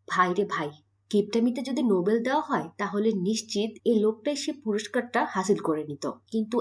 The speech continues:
এমন একদিন সময় আসে তার জীবনে, যখন সে তার সব জমানো টাকাগুলি উড়াধুরা খরচ করতে থাকে।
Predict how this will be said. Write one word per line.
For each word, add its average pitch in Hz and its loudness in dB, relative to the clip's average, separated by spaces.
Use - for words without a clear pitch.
এমন 220 -4
একদিন 247 -4
সময় 226 -6
আসে 254 -2
তার 254 -4
জীবনে, 220 0
যখন 190 -6
সে 226 -4
তার 190 -4
সব 247 -6
জমানো 214 0
টাকাগুলি 226 -2
উড়াধুরা 202 0
খরচ 190 2
করতে 156 -8
থাকে। - -12